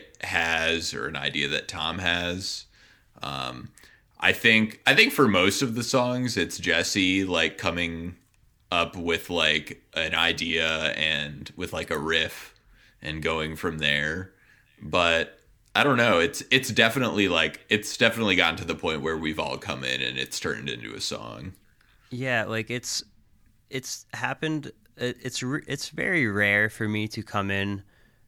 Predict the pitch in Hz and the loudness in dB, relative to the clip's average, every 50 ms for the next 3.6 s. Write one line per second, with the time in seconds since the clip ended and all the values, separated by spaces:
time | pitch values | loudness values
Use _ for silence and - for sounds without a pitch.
0 | _ _ 107 104 98 98 - _ _ - 85 98 202 - - - 98 95 95 98 | _ _ -6 -6 -6 -6 -10 _ _ -4 -4 -4 -4 -6 -10 -10 -8 -6 -4 -4
1 | 98 101 95 - - 101 95 95 98 98 101 101 98 95 95 95 - - _ - | -4 -4 -4 -6 -4 -2 0 0 0 0 -2 -2 -4 -6 -6 -8 -10 -16 _ -20
2 | 107 - - 92 92 92 95 95 101 107 110 - _ _ _ _ _ _ _ _ | -14 -10 -8 -4 -2 -2 -2 -2 -2 -4 -6 -8 _ _ _ _ _ _ _ _
3 | _ - 98 95 92 92 92 92 90 87 - | _ -6 -4 -2 -2 -2 -2 -4 -6 -8 -8